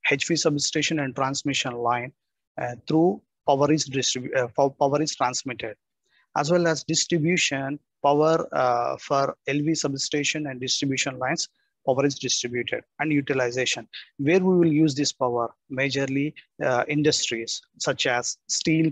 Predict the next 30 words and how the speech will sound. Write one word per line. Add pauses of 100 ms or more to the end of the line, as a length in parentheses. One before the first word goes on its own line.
(120)
paper,
automobile
manufacturings, (580)
and,
uh, (100)
domestic, (160)
like,
uh,
homes, (140)
hospitals, (360)
commercial, (100)
uh,
like,
uh,
hotels,
office
buildings, (340)
and
many
more
area (120)
power
is
required.
Without
power
is
nothing, (240)
current (260)
scenario.